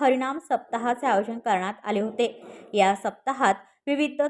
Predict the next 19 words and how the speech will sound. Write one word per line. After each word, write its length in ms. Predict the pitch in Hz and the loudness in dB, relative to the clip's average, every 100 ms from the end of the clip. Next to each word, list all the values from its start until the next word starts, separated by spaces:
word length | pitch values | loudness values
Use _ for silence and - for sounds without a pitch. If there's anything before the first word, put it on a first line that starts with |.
| 294 | -2
धार्मिक 540 | 247 226 240 269 - | 0 0 0 -6 -2
व 80 | 240 | -2
सांस्कृतिक 720 | 262 220 226 - 262 285 - | 0 -4 -4 -12 -12 -10 0
कार्यक्रम 480 | 214 202 214 226 226 | 2 2 0 -2 0
आयोजन 420 | 208 202 214 233 | 0 0 0 -6
केले 220 | - 202 | -6 -4
होते, 500 | 220 214 226 220 220 _ _ _ _ | -2 -2 -2 -4 -10 _ _ _ _
तर 120 | 320 | -4
दररोज 500 | 294 294 339 440 247 - - - | 0 2 4 6 4 2 -6 2
रात्री 380 | 262 247 285 359 392 | 4 4 -2 -6 -2
नामांकित 560 | 240 220 233 269 370 359 - | 0 0 -2 -4 -4 -4 -4
कीर्तनकारांनी 840 | 247 - 247 240 214 220 285 233 180 - | -4 -2 -4 0 0 0 0 -6 -6 -8
आपल्या 360 | 202 226 214 | -6 2 4
वाणीतून 520 | 202 196 240 294 214 220 _ _ 285 | 4 0 -2 -4 -6 -6 _ _ 0
परमार्थाचे 720 | 269 262 285 - 381 - 339 | 2 2 0 -2 -4 -2 -4
बोल 240 | 208 196 | 0 -2
सांगितले 540 | 208 170 202 214 214 214 - _ 214 | -2 -6 -6 -4 -2 -2 -4 _ -2
व 80 | 208 | 0
जगात 280 | 208 190 208 | 2 2 0